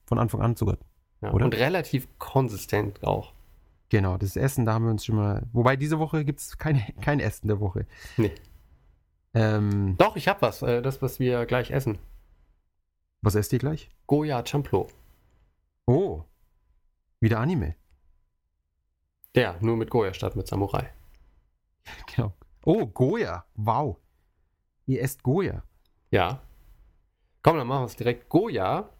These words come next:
Speaker 2: ist nämlich eine Bittergurke.
Speaker 1: Ja.
Speaker 2: Und, ähm, wenn man die falsch zubereitet, schmeckt die wirklich ganz grauenhaft.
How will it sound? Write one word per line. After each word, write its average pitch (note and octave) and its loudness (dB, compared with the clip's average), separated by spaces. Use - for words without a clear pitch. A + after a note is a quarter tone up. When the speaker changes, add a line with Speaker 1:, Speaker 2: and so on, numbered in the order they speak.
Speaker 2:
ist C#3 0
nämlich B2 0
eine A2 0
Bittergurke. G#2 0
Speaker 1:
Ja. A2 0
Speaker 2:
Und, B2 -2
ähm, A2+ 0
wenn C3 2
man D#3+ 0
die C#3 -4
falsch D3 -2
zubereitet, A#2+ 0
schmeckt C3+ -2
die A2+ 0
wirklich C3+ -2
ganz C3+ 0
grauenhaft. B2+ 0